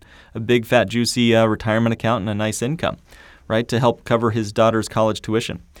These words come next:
Colleges literally penalize you if you've saved for retirement or your kids' college funds by reducing the amount of scholarships that they might receive. So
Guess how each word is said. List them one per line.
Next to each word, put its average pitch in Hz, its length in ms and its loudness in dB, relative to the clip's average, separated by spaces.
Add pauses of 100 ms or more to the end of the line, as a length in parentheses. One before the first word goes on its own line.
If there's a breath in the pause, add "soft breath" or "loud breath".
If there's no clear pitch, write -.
(220 soft breath)
Colleges 131 520 0
literally 135 460 0
penalize 110 540 -2
you 107 80 -2
if 95 120 -8
you've 107 140 -6
saved 110 240 0
for 110 160 -6
retirement 107 560 -4 (300 soft breath)
or 117 80 -2
your 104 100 -2
kids' 113 200 -4
college 117 360 -2
funds 135 340 -2
by 110 420 0
reducing 123 540 0
the 117 160 2
amount 110 240 0
of 107 80 -4
scholarships 120 540 0
that - 180 -4
they 104 120 -4
might 104 180 -2
receive. 101 420 -6
So 110 260 2